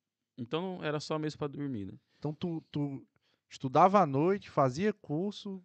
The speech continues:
Speaker 2: fazia o, o, o
Speaker 1: Trabalhava de
Speaker 2: trabalhava de
Speaker 1: manhã.
Speaker 2: manhã.
Speaker 1: E
Speaker 2: Quer
Speaker 1: minha
Speaker 2: dizer,
Speaker 1: vida foi assim.
Speaker 2: aquele tempinho que tu tinha à tarde, que tu podia fazer,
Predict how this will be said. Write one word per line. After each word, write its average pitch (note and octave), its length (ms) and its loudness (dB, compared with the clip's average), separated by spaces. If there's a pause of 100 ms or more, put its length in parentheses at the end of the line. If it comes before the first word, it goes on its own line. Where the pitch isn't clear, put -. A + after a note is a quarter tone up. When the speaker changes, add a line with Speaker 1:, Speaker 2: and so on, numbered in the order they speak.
(100)
Speaker 2:
fazia C3+ 500 2
o, A3 40 0
o, D#3+ 640 -4
o C#3 40 -4
Speaker 1:
Trabalhava G#2 340 -6
de G#2 60 -6
Speaker 2:
trabalhava D3 560 6
de F3+ 100 -2
Speaker 1:
manhã. D#3 480 2
Speaker 2:
manhã. A3+ 80 -6 (280)
Speaker 1:
E F#2+ 60 -14
Speaker 2:
Quer F#2+ 60 -10
Speaker 1:
minha D3 120 2
Speaker 2:
dizer, E3 160 4
Speaker 1:
vida A#2+ 160 -4
foi C3 200 -8
assim. - 320 -12
Speaker 2:
aquele G#3+ 340 2
tempinho G#3 420 2
que - 100 -12
tu G3+ 120 2
tinha F3+ 260 2
à F3 80 4
tarde, C#3 460 4
que - 100 -10
tu - 120 -14
podia C#3 680 2
fazer, C3 380 -2